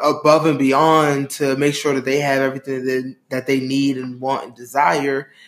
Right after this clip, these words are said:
And then it's still not enough because they feel that all of these gifts and material things are filling this void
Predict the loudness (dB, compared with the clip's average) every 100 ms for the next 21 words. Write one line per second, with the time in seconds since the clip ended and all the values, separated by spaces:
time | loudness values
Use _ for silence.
0 | _ -2 2 2 0 -2 -6 -4 2 6
1 | 6 4 0 -2 -2 -4 -4 -6 -4 -2
2 | -2 -2 -4 -10 _ -2 4 4 2 2
3 | 2 2 0 -2 -4 -4 0 0 0 -2
4 | -6 -6 -10 _ 0 2 2 -6 -8 -8
5 | -8 -10 -4 0 2 0 -4 -8 -6 -8
6 | -6 -4 -2 -2 -6 -10 -14 -4 0 2
7 | 2 0 -4